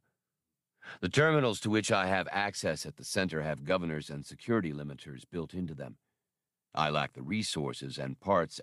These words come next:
and time to construct my own device. But I knew Jess's excellent techs could provide what I needed and thereby decrease the risk of detection.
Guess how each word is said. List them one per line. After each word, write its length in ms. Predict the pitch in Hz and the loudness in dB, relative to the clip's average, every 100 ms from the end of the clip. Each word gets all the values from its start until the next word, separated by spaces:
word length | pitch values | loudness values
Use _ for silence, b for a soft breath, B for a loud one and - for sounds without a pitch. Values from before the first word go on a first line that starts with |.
| - | -6
and 360 | 80 85 - | -4 -4 -6
time 420 | - 107 90 71 71 b b b | -2 0 2 0 -4 b b b
to 80 | - | -2
construct 500 | 104 92 - 113 - | 0 2 2 2 2
my 160 | 87 | 0
own 200 | 90 92 | 2 0
device. 480 | 76 67 67 60 - _ _ _ _ _ _ B B - | -2 -8 -10 -12 -18 _ _ _ _ _ _ B B 2
But 100 | 110 | 4
I 120 | 120 | 6
knew 220 | 123 123 | 6 6
Jess's 540 | 98 87 113 104 87 73 - | 4 4 4 4 0 0 0
excellent 540 | 117 - 92 82 69 | 0 0 0 -2 -2
techs 320 | - 92 - | 0 0 0
could 240 | - 95 76 | -4 -4 -2
provide 480 | 82 78 101 95 | 0 2 4 2
what 160 | 82 85 | 0 -2
I 140 | 80 | 0
needed 380 | 85 101 90 73 B B B B | 0 0 0 -4 B B B B
and 200 | 82 80 | -2 4
thereby 560 | 110 127 101 78 65 - _ _ - | 6 6 4 0 -2 -6 _ _ -4
decrease 580 | 87 - - 147 101 - | -2 0 4 4 4 -2
the 100 | 87 | -4
risk 380 | 82 104 - 85 | 0 0 0 -8
of 160 | 71 | -10
detection. 600 | 78 78 101 101 - 65 | -8 -4 -2 -2 -6 -8